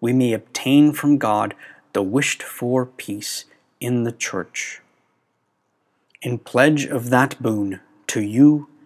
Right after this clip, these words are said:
your clergy, and the flock entrusted to your care, we lovingly bestow the apostolic benediction.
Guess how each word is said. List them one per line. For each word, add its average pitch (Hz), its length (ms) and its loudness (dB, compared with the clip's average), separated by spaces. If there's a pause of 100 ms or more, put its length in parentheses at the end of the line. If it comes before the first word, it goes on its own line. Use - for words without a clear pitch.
(140)
your 98 200 -2
clergy, 131 640 2 (340)
and 101 140 -6
the 104 40 -6
flock 160 540 0
entrusted 120 760 -2 (140)
to 135 180 0
your 135 200 4
care, 98 400 -8 (560)
we 107 140 -2
lovingly 143 580 2
bestow 95 580 -4 (420)
the 107 140 -4
apostolic 117 800 -4
benediction. 95 640 -10